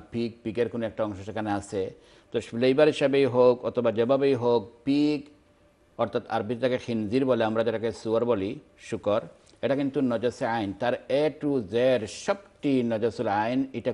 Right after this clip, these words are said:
কোনো অবস্থায় পাক হয় না, even রিয়ালিটি চেঞ্জ হলেও অনেক উলামা একরামের মতে এই জিনিসটা কিন্তু পাক হয় না। বাকি অন্যান্য নাপাকগুলো চেঞ্জ হয়ে গেলে পাক হওয়া, হয়ে যায় মোটামুটি, কিন্তু এটা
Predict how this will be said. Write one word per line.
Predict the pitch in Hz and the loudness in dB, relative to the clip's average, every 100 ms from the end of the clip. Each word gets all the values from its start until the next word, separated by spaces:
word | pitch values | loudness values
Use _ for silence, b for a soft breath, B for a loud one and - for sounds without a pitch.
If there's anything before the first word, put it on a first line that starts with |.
| - | -4
কোনো | 151 175 | -4 -2
অবস্থায় | 147 - 120 - | -2 -2 -2 0
পাক | 113 113 | -2 -2
হয় | 117 | -2
না, | 110 110 | -2 -2
even | 117 123 104 | -2 -2 -2
রিয়ালিটি | 110 113 120 135 - | 0 0 -2 -6 -4
চেঞ্জ | 151 151 | -2 0
হলেও | 104 117 131 147 135 113 101 87 - - b b b b b b b _ - | 0 2 4 6 6 6 4 0 -8 -18 b b b b b b b _ -4
অনেক | 123 135 131 | 0 2 2
উলামা | 131 127 120 | 4 4 4
একরামের | 117 113 110 110 | 0 2 0 2
মতে | 104 113 110 | -2 -2 -2
এই | 127 139 | -2 0
জিনিসটা | 127 123 | 0 -2
কিন্তু | 113 107 | -4 -2
পাক | 104 92 | -2 -2
হয় | 95 | -2
না। | 92 | -6
বাকি | 92 101 143 | -4 -4 -2
অন্যান্য | 135 143 160 170 | -2 0 -2 -2
নাপাকগুলো | 160 135 - 131 127 127 117 - | 0 0 0 0 0 4 2 2
চেঞ্জ | 143 143 147 | -2 0 2
হয়ে | 139 | 2
গেলে | 131 120 | 2 2
পাক | - 120 107 | 2 0 0
হওয়া, | 123 113 | 2 2
হয়ে | 98 101 110 | 2 2 2
যায় | 110 104 | 2 0
মোটামুটি, | 98 101 92 98 | 0 -4 -4 -6
কিন্তু | 104 120 | -8 -6
এটা | 101 127 127 | -4 0 0